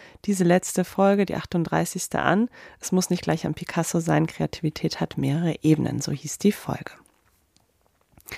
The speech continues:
Ja, und in der heutigen Folge soll es um Bücher gehen. Books, Books, Books. Inspirierende Bücher über Kreativität.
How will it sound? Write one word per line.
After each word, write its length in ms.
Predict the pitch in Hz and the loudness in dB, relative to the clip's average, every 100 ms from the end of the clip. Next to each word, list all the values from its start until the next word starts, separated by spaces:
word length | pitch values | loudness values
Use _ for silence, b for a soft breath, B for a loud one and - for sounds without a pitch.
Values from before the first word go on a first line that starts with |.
| B B B B | B B B B
Ja, 200 | 190 202 | 4 6
und 160 | 135 165 | 4 2
in 80 | 185 | 6
der 180 | 214 208 | 6 6
heutigen 400 | 285 - 262 226 | 4 4 2 2
Folge 420 | - 233 240 208 | 2 4 6 4
soll 280 | 190 220 262 | 4 4 4
es 120 | - | 0
um 180 | 254 247 | 0 2
Bücher 280 | 285 185 | 2 2
gehen. 240 | - 175 175 | 0 -2 2
Books, 340 | 240 269 - | 2 2 -2
Books, 360 | - 196 - - | 0 0 0 -4
Books. 280 | - - - | -4 -4 -6
Inspirierende 720 | 170 - 208 247 262 254 247 | -6 -4 0 4 4 4 0
Bücher 420 | - 190 - 247 | -2 -4 -2 -2
über 240 | 160 175 180 | 0 0 -2
Kreativität. 880 | - - - - 185 - - - | -2 -4 -4 -4 -4 -4 -8 -8